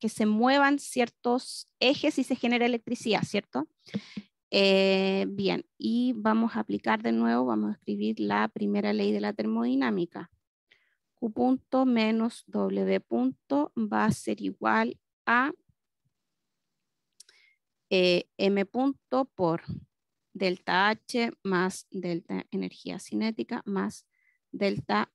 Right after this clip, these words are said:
energía, tiene que ser en minúsculas, energía cinética más delta energía potencial. ¿Ya? Y, eh, las turbinas por lo general, eh, trabajan,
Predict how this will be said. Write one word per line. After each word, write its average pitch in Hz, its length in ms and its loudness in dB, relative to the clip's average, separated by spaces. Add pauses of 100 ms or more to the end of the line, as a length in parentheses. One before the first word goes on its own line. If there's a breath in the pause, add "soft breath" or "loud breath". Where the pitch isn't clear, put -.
(160)
energía, 196 680 -2 (2000)
tiene 185 200 -8
que 190 80 -18
ser - 180 -12
en 190 120 -4
minúsculas, - 680 -10 (920)
energía 202 480 -4
cinética 208 580 -4
más - 400 -6
delta - 640 -8
energía 196 560 -8
potencial. - 680 -6 (800 loud breath)
¿Ya? 214 340 0 (160)
Y, 285 400 0
eh, 214 420 4
las 226 240 -2
turbinas 254 500 -2
por 277 140 -4
lo 269 100 -2
general, 254 600 0 (500)
eh, 196 400 2
trabajan, 269 800 2